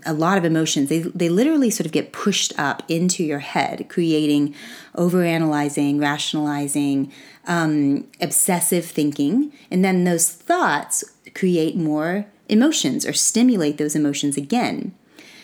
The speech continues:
And then the emotion stimulates the thought, and the thought stimulates the emotion. And it, it kind of creates this thinking, feeling cycle, like a hamster wheel that just goes over and over and over. And that is a chronic stress response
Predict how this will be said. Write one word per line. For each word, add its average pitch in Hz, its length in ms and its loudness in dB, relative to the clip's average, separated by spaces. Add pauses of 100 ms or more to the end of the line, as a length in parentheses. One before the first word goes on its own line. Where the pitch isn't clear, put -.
(100)
And 160 120 -2
then 160 120 2
the 160 80 2
emotion 151 360 0
stimulates 160 560 -2
the 247 120 -4
thought, 156 400 -4
and 175 100 -6
the 160 80 -8
thought 147 360 -10
stimulates 156 500 -4
the 196 100 -2
emotion. 247 420 2
And 175 160 -2
it, - 240 -8
it - 280 -6
kind 415 260 -4
of 294 80 -4
creates 160 540 0
this 143 320 -2 (580)
thinking, 247 480 4
feeling 190 560 2
cycle, 160 600 -2
like 147 160 -6
a 160 40 -6
hamster 160 640 -4
wheel 135 220 -2
that - 120 -10
just - 160 -6
goes 151 240 -4
over 170 280 0
and 160 160 -4
over 160 280 -2
and 147 120 0
over. 147 300 -4 (460)
And 214 220 4
that 226 320 2
is 196 100 2
a 160 100 2
chronic 233 640 0
stress - 440 -2
response - 760 -2